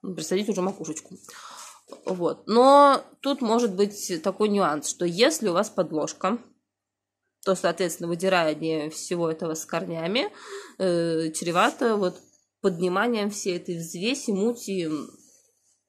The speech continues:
и все это не очень хорошо. Поэтому вот в нашем случае, хоть у нас подложки нет, но там все равно достаточно много питательных таблеток натыкано, если вы помните.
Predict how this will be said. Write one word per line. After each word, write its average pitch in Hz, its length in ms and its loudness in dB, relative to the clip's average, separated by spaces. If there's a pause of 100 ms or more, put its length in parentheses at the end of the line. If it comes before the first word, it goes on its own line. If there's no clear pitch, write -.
(340)
и 175 480 -2
все - 240 -6
это 185 340 -4
не 170 120 -6
очень 170 180 -6
хорошо. - 360 -6 (880)
Поэтому 240 560 2
вот 175 240 0
в 180 80 -8
нашем 185 340 0
случае, 285 420 0
хоть 180 140 -8
у - 40 -10
нас 180 120 -6
подложки 185 440 -2
нет, 269 200 0
но 226 100 0
там 185 120 -2
все - 140 -10
равно 190 240 2
достаточно 160 440 -4
много 175 240 -2
питательных 165 460 -6
таблеток 262 500 -4
натыкано, 160 580 -4
если 147 280 -12
вы 160 80 -10
помните. 180 560 -2